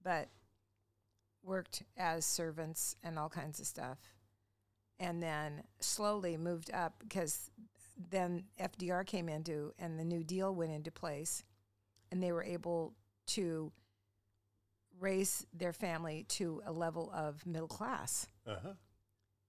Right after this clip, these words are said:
Speaker 1: you know, working in factories and stuff like that. And they were
Speaker 2: Right.
Speaker 1: making a living wage, and they had, you know, could buy a home and all this other
Speaker 2: Right,
Speaker 1: s-, all
Speaker 2: right.
Speaker 1: the American dream, so to speak. And, uh,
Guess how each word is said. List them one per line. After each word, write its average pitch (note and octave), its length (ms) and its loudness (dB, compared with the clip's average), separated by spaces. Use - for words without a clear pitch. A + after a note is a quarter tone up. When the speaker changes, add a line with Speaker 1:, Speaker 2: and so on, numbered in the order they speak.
Speaker 1:
you F#3+ 100 -2
know, D#3 240 0
working F3 380 -2
in D#3+ 220 -2
factories F#3+ 640 -2
and D#3+ 220 -4
stuff - 220 -2
like D3+ 180 -6
that. F#3+ 220 4
And D3+ 140 0
they D3+ 60 -2
were D#3 60 0
Speaker 2:
Right. D#3+ 80 0
Speaker 1:
making F3 320 0
a D3+ 60 0
living D3+ 300 0
wage, E3+ 360 0
and D3+ 220 -4
they D3 120 -2
had, D3+ 340 -2
you D#3+ 160 -6
know, C3 120 -4
could D#3 180 -6
buy C3+ 140 -2
a C3+ 80 -2
home F3 400 0
and A#2 120 -8
all C3 80 -6
this D3 180 -2
other G3 100 0
Speaker 2:
Right, F3+ 100 0
Speaker 1:
s-, - 100 -4
all F#3 180 2
Speaker 2:
right. - 60 -4
Speaker 1:
the F3 140 2
American F#3+ 640 4
dream, D#3+ 400 2
so B2 180 -2
to - 80 -6
speak. - 380 -6
And, D#3+ 400 -6
uh, F3+ 300 -8